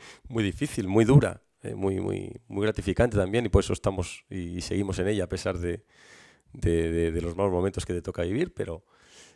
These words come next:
pero intentando llevarlo con normalidad, de verdad, y, y por supuesto que, que, que aceptando la crítica. Yo creo que no, no,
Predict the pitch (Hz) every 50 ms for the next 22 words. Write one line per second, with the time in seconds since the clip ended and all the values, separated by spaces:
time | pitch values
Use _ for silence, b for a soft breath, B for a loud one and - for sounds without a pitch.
0 | b b b _ _ - 95 90 87 85 85 85 85 82 82 - - - 104 107
1 | 110 104 87 95 85 98 113 131 143 131 110 104 98 95 90 - 92 85 87 87
2 | 87 85 82 82 87 101 101 98 90 85 87 92 98 95 95 101 - - 92 85
3 | 85 82 82 82 82 82 82 - _ _ _ _ - - 85 - 95 87 - 80
4 | - 107 104 - - 107 92 - 101 95 92 92 90 87 87 82 80 78 76 -
5 | _ _ _ _ _ _ _ _ _ _ - - 92 85 85 82 82 80 80 80
6 | 80 78 78 78 76 76 76 73 71 71 73 76 _ _ _ _ _ _ _ -
7 | - - 92 82 - - - - 101 104 101 90 85 - - 87 - - - -
8 | - - - _ _ - 92 95 87 90 90 87 - - 90 82 82 85 82 82
9 | 85 82 85 - - 92 85 82 82 80 80 80 78 78 80 -